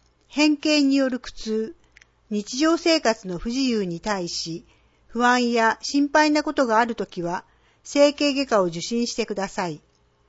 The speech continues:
また、お気軽にご相談ください。これまでの経験をもとに、精一杯頑張ってまいりますので、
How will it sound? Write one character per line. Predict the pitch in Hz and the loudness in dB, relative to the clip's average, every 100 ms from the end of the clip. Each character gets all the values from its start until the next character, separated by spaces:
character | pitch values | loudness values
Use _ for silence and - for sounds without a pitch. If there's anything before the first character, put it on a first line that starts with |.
| _ - _ _ | _ -20 _ _
ま | 196 | -8
た、 | - 208 202 226 | -2 0 0 -4
お | 196 | -6
気 | 285 | 2
軽 | 294 302 | 4 4
に | 285 254 | 2 2
ご | 220 | 0
相 | - 247 | 0 0
談 | 233 233 | 0 -2
く | 233 | -4
だ | 202 | -6
さ | 202 202 | -4 -4
い。 | 170 - _ _ _ _ _ _ _ - _ _ _ _ | -6 -10 _ _ _ _ _ _ _ -20 _ _ _ _
こ | 247 | 2
れ | 277 | 6
ま | 277 285 | 6 6
で | |
の | 233 196 | 2 -2
経 | - 254 | 0 0
験 | 262 269 262 | 0 0 0
を | |
も | 233 233 | 0 -2
と | 233 | -2
に、 | 190 175 - _ _ | -4 -6 -10 _ _
精 | - 294 302 | -2 2 4
一 | 302 | 4
杯 | - 220 202 | 2 0 2
頑 | 220 247 | 2 2
張 | 247 262 | 4 0
っ | |
て | - | 0
ま | 196 202 | -2 0
い | 220 | 0
り | 226 | 0
ま | 220 | -4
す | 220 190 | -4 -8
の | 165 | -8
で、 | 170 180 | -8 -12